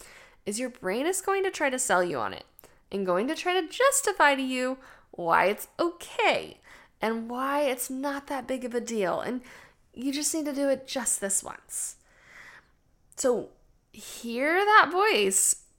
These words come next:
but realize you don't have to respond to it. You don't have to ask the question. Like, just because your brain says, "Ooh, just check Instagram right now real quick,"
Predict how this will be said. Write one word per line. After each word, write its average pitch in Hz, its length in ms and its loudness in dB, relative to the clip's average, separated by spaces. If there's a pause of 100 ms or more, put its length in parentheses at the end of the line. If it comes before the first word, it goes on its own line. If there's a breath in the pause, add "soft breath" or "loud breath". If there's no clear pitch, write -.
(140)
but 208 240 -2
realize 220 480 -4
you 196 80 -4
don't 185 220 -2
have - 340 -10
to 208 220 -4
respond 185 760 -2
to - 160 -4
it. - 420 -10 (400 loud breath)
You 202 280 -2
don't 226 320 4
have - 540 2 (160)
to 220 320 -2
ask - 440 0
the 196 180 -8
question. - 680 -6 (800 soft breath)
Like, 190 180 -6
just 202 260 -2
because 226 380 -2
your 208 80 0
brain 196 340 0
says, 196 320 -6
"Ooh, 190 300 -2
just - 220 -4
check 190 200 -2
Instagram 180 600 -2
right 170 140 -4
now 131 200 0
real 185 140 0
quick," 294 500 -2